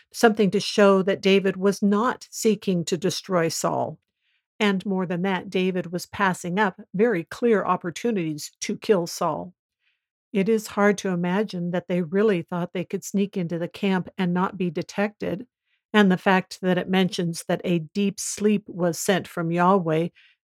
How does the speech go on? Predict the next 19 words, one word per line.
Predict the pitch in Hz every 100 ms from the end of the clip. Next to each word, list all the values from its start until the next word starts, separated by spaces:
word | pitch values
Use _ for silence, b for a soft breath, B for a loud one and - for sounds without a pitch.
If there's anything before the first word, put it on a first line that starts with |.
| _ _
kind | - 180
of | 160 -
proves | 202 175 -
the | -
point | - 190 165 -
there. | 185 185 160 165 - _ B B
So | - - 196 180 180 _ _ b b b -
there | 226 208
is | 180
at | 180 208
least | 233 220 -
an | 185 170
impression | 165 - - 262 262 185 165 165
that | 170
the | 190
deep | 156 208 190
sleep | - - 190 185
was | 185 170 -
protecting | - 165 - - 277 - 202 170